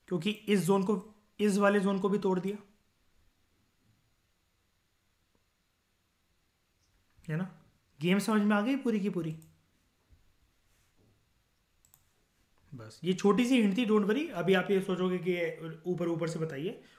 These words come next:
ऊपर ऊपर से इसलिए बताइए क्योंकि अभी हम चार्ट में, रागिनी, घुसे नहीं हैं, अभी हम डीप, है ना? अभी हम बच्चों की तरह पहले प्रॉपर ड्राइंग बना बना के सीख रहे हैं सारी चीज़ें।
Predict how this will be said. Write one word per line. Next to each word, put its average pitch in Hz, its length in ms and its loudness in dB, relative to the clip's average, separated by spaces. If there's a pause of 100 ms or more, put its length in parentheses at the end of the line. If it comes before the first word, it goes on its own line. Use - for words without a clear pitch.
ऊपर 202 240 4
ऊपर 214 220 4
से 208 100 -6
इसलिए 208 200 0
बताइए 190 240 0
क्योंकि 220 200 -2
अभी 220 140 0
हम 226 140 0
चार्ट 175 300 -2
में, 208 180 -2
रागिनी, 185 280 -2
घुसे 185 320 -2
नहीं 165 120 -2
हैं, 131 80 -8
अभी 127 180 -10
हम 131 140 -10
डीप, 131 220 -12
है 190 80 -6
ना? 262 80 -10 (400)
अभी 160 200 2
हम 185 100 4
बच्चों 180 300 0
की 190 140 0
तरह 185 200 -2
पहले 180 260 -4 (380)
प्रॉपर 185 240 2
ड्राइंग 180 300 6
बना 180 160 2
बना 175 180 -2
के 175 120 -2
सीख 147 240 -8
रहे 117 80 -12
हैं 120 60 -10
सारी 120 240 -18
चीज़ें। - 280 -20